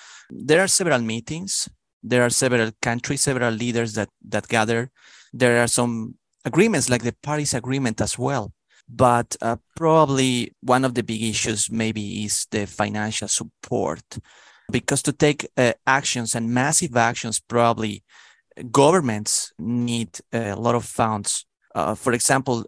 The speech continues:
uh, to fight desertification, the government doesn't need to work alone. It needs to include,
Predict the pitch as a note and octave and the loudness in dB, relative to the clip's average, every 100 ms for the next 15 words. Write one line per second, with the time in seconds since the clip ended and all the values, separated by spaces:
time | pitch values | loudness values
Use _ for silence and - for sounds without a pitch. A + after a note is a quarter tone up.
0 | - G#2+ C3+ - D3 D3+ D3+ - C3 - | -4 -2 -2 0 2 2 0 -8 -8 -6
1 | B2 A#2+ - A2+ B2+ B2+ - G2+ D#2+ - | -6 -8 -8 -6 -4 -2 -2 -4 -6 -10
2 | - - A2+ C#3 E3+ C3 A#2 C#3 - C3 | -10 -4 2 4 4 0 0 0 0 -4
3 | B2 A#2 A2+ A2+ A#2+ E3 D#3 B2+ C3+ - | -4 -2 -2 0 0 0 0 -2 -2 0
4 | C#3 B2+ C3 B2+ B2+ | -2 -2 2 2 2